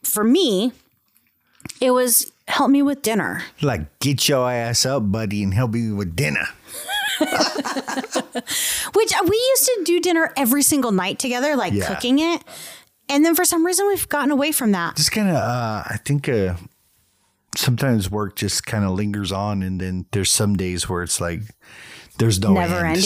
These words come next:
Speaker 2: So you just gotta, you just gotta stop, I suppose. And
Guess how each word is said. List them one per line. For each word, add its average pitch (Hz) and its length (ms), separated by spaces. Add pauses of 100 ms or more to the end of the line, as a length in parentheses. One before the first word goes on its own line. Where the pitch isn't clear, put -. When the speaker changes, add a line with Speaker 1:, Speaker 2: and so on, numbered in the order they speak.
Speaker 2:
So 240 100
you 92 180
just 90 240
gotta, 85 380 (580)
you 120 120
just 98 200
gotta 80 180
stop, 82 440
I 82 60
suppose. 85 600
And 87 200